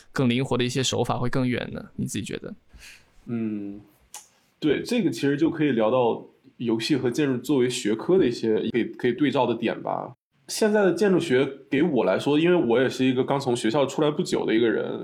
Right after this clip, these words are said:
Speaker 2: 对于建筑师来说，就是我们在学院环境和在工作环境里要面对的问题，其实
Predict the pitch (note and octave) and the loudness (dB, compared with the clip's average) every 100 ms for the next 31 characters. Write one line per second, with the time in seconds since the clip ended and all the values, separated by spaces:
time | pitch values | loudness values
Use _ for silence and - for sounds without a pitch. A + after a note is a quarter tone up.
0 | - G3+ F#3+ G3+ F#3 C#3+ F#3 D3 C#3+ D#3+ | -2 0 2 2 2 2 2 2 2 0
1 | D#3+ E3+ E3+ C3+ - B2 D#3+ - A2+ E3 | 2 2 2 0 -2 0 -2 0 2 2
2 | C#3+ A2+ G#2+ C3+ B2 A#2 A#2+ C3 E3 F3 | 2 -2 0 0 0 0 0 0 2 2
3 | - A2+ D3+ A#2 A2 D#3 D3+ D#3 E3+ C#3 | 0 0 0 0 0 0 2 0 0 0
4 | - A2 A#2+ A2+ C#3 | -2 -4 0 0 0